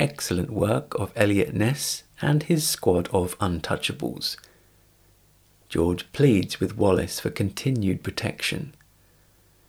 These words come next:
Then the lift operator executes both men. Beside the bodies of George and Wallace, daubed in blood on the lift walls, is the word touchable.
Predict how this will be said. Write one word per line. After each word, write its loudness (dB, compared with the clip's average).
Then 2
the 4
lift 4
operator 0
executes -4
both 0
men. 0
Beside 0
the 4
bodies 2
of -2
George 2
and 0
Wallace, 0
daubed 6
in 2
blood 4
on 0
the 2
lift 2
walls, 4
is -2
the 2
word 2
touchable. -6